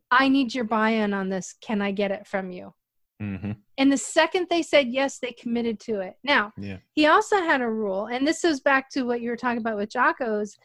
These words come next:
Speaker 1: We call it running communication up and down the chain, right? So we, and, and I, to this day, I still maintain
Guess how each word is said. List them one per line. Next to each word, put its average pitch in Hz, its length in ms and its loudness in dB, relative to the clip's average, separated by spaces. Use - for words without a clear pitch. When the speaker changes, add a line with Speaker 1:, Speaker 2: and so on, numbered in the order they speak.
Speaker 1:
We 302 120 0
call 320 180 6
it 262 100 2
running 254 360 0
communication 240 560 -4
up 220 120 -4
and 226 120 -4
down 220 180 0
the 208 60 -4
chain, 202 340 -8
right? 214 240 -8
So 226 380 0
we, 294 480 -2
and, 254 260 -2
and 240 160 0
I, 240 240 -2
to 285 120 -4
this 233 180 -2
day, 247 360 -6
I 226 80 0
still 226 300 -4
maintain 214 640 -2